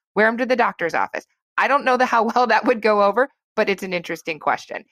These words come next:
And another one was, you know, look at the health of Americans overall, that the people who died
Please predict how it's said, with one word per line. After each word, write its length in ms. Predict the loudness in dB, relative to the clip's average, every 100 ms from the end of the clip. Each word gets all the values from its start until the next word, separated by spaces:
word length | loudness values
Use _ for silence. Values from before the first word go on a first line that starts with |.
| _ _
And 120 | -6
another 280 | -2 -2 0
one 240 | -2 0
was, 240 | 0 -2 -4 _ _
you 80 | -2
know, 120 | 0
look 240 | 0 -2 -2
at 100 | -2
the 60 |
health 260 | 0 0 0
of 180 | -2 -6 -8
Americans 680 | -2 0 0 -2 -4 -6 -8 -2
overall, 640 | 0 2 2 4 4 2
that 160 | -2 -8
the 40 |
people 380 | -8 -8 -6 -6
who 120 | -4
died 560 | 0 2 2 0 -2